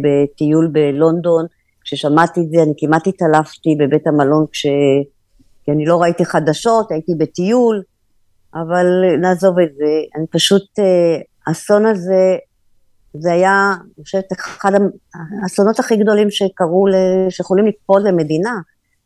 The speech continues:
שרוצחים ראש ממשלה. עכשיו, אה, אה, מה שהוועדה, ועדת ה-, אה, שמגר החליטה, זה לשנות את כל סידורי האבטחה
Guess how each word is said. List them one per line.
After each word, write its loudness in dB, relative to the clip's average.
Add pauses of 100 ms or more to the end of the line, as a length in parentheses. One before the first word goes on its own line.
(140)
שרוצחים 0
ראש 0
ממשלה. 0 (160)
עכשיו, 0
אה, 2 (920)
אה, 2 (400)
מה 2
שהוועדה, 0 (120)
ועדת -8
ה-, -8
אה, 0
שמגר 0 (180)
החליטה, -2 (760)
זה 2 (140)
לשנות 0
את 0
כל 0 (240)
סידורי -2
האבטחה 0